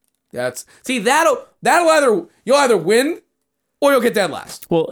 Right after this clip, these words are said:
Speaker 2: okay, so
Speaker 1: No, I'm saying it's better
Speaker 2: well,
Speaker 1: to win
Speaker 2: each,
Speaker 1: or get dead
Speaker 2: each,
Speaker 1: last.
Speaker 2: each pool is ten dollars, so I could be with the herd and have
Speaker 1: Yeah,
Speaker 2: Alabama,
Speaker 1: I know.
Speaker 2: and then maybe I flip on a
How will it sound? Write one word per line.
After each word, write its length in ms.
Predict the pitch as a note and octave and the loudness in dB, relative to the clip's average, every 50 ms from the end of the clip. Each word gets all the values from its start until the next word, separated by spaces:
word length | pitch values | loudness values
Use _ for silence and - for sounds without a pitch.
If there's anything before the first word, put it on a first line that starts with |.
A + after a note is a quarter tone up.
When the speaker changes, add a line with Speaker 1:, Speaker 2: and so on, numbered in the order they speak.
| - - | -8 -8
Speaker 2:
okay, 300 | - D#3+ - C#3 B2+ C3 | -6 -4 -2 -2 -2 -2
so 160 | - - C#3+ | -4 -6 -6
Speaker 1:
No, 200 | B2+ - - F4 | -4 -2 0 0
I'm 100 | F#4 C#4+ | 0 0
saying 200 | - G#4+ A4 E4+ | 0 -2 -2 -2
it's 120 | A3 - | -2 -2
better 220 | - A#3 B3 C#4 C4+ | 0 0 0 2 2
Speaker 2:
well, 100 | C4+ G#3 | 2 2
Speaker 1:
to 40 | |
win 100 | F#3+ G#3 | 0 0
Speaker 2:
each, 40 | A#3+ | 0
Speaker 1:
or 40 | B3 | 0
get 80 | A#3 F#3+ | 0 -2
dead 80 | F#3 F#3+ | -2 -2
Speaker 2:
each, 80 | - | -2
Speaker 1:
last. 160 | - - - | -4 -4 -2
Speaker 2:
each 220 | F3 F#3+ G3 - - | -2 -4 -4 -6 -6
pool 380 | - D#3 D3+ D3 D3 D3+ D#3 - | -4 -2 -2 0 -2 -2 -4 -4
is 320 | - C3+ C3 B2+ A#2 - - | -4 -4 -2 -2 -4 -6 -8
ten 240 | - C3+ B2+ B2+ | -6 -6 -4 -4
dollars, 440 | B2 A2+ G#2+ G#2 G2 G2+ A#2 C3 C3 | -4 -4 -4 -6 -6 -6 -6 -8 -8
so 240 | - - - - D#3 | -10 -10 -6 -4 -4
I 60 | D3 | -4
could 100 | B2+ C3+ | -2 -2
be 60 | C#3+ | -2
with 120 | C#3+ C3+ - | -2 -2 -4
the 80 | C#3+ | -8
herd 440 | A2+ - - D#3 C#3+ C3 B2+ C3 C3+ D3+ | -8 -4 -4 -2 -2 -2 -2 -2 -4 -4
and 140 | - B2+ | -6 -4
have 140 | C3 B2+ A#2+ | -4 -4 -4
Speaker 1:
Yeah, 100 | B2 A#2+ | -2 0
Speaker 2:
Alabama, 380 | B2 C#3 - B2+ A#2 A2 A2 - | 0 0 0 -2 -4 -2 -2 -2
Speaker 1:
I 40 | D#4 | 0
know. 180 | E4 D#4 A#4+ - | 0 0 0 0
Speaker 2:
and 120 | - C#3+ C#3+ | -2 -2 0
then 100 | C3+ C3+ | 0 0
maybe 240 | C#3 D3 C#3 D3 C#3 | -2 0 0 0 -2
I 60 | C3+ | -2
flip 360 | - - - D3 C#3+ C#3+ - | -4 -4 -4 -4 -4 -4 -4
on 200 | C#3 C#3 C#3 C3+ | -4 -2 -2 -2
a 200 | C3 B2+ B2 | -2 -2 -4